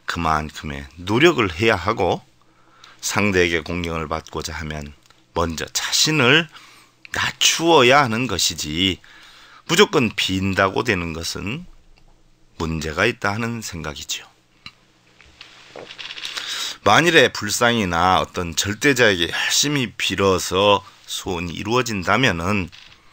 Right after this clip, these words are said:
세종대왕이 돈에 그려져 있으니 세종대왕 동상께 빌면 돈이 많이 들어올 것이고, 세계 마라톤을 제패한 손기정옹이나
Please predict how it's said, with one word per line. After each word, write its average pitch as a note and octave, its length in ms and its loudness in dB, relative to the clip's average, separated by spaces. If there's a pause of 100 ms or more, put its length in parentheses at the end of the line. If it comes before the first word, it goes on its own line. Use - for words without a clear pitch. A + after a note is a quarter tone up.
(1160)
세종대왕이 D#3+ 720 6
돈에 B2+ 280 0
그려져 G#2+ 380 0
있으니 F2+ 680 2
세종대왕 F2+ 680 -2
동상께 C3 800 -2
빌면 B2+ 340 -2
돈이 A#2+ 240 -2
많이 G2 340 2
들어올 G#2 240 0
것이고, - 520 -4 (1000)
세계 F3+ 280 6
마라톤을 C#3+ 680 4
제패한 C3 460 2
손기정옹이나 F#2+ 1300 0